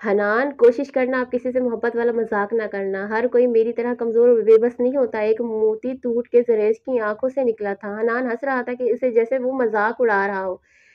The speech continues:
कुछ ही लम्हों में इसके अब्बू गिरे थे। वो इनकी तरफ चीखे दौड़े भागी थी। एकदम से उठ के बैठी।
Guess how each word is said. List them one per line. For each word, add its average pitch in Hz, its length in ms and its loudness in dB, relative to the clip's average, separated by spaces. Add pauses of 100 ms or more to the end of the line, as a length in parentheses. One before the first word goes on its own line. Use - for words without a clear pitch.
(160)
कुछ 349 160 4
ही 359 80 8
लम्हों 285 260 6
में 277 140 6
इसके 277 200 0
अब्बू 254 240 -2
गिरे 226 260 6
थे। 240 160 2
वो 240 140 0
इनकी 240 180 -2
तरफ 233 240 -2
चीखे 233 320 0
दौड़े 226 280 2
भागी 220 380 -4
थी। 208 240 -6 (440)
एकदम 269 420 0
से 277 160 -2
उठ 254 160 4
के 254 160 0
बैठी। 202 440 -4